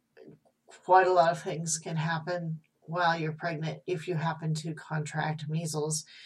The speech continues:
Um, if, if you do become, um, infected with measles and are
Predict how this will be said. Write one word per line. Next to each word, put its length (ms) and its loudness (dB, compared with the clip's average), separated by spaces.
Um, 600 -2
if, 400 0
if 280 6
you 80 -2
do 240 0
become, 640 -2
um, 460 -2
infected 560 0
with 180 4
measles 600 2
and 380 0
are 560 -2